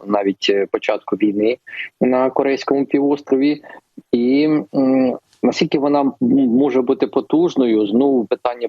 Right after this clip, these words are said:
поки, я не готовий дати на це відповідь, тому що тут вже військові експерти мають оцінювати.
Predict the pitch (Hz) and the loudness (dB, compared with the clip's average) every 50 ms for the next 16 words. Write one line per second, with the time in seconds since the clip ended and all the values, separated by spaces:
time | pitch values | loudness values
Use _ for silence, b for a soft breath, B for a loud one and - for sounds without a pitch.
0 | - - 113 - 113 110 135 143 143 135 135 131 - 123 101 104 107 95 104 101 | -4 -4 -4 -2 0 0 2 2 0 0 0 0 0 0 0 0 0 -2 -2 -4
1 | - 101 104 104 - - 107 117 160 190 - - 147 135 131 117 _ - - - | -4 -12 -14 -10 -2 -2 0 0 0 -2 -2 -2 -2 -2 -2 -4 _ -6 -6 -4
2 | 107 107 - - - - - 95 - 107 98 101 101 98 95 95 98 - - - | -2 -2 -2 -2 -2 -2 -2 -2 -2 -2 -2 0 0 0 0 0 -2 -4 -2 -2
3 | 104 101 98 - - - 143 - - 131 120 120 117 110 - 117 107 - - 113 | 0 -2 -2 -4 -4 -6 -6 -4 -4 -2 -2 0 0 0 0 -2 -4 -2 -2 -2
4 | 110 107 104 101 - - 95 | 0 2 0 0 0 -2 -4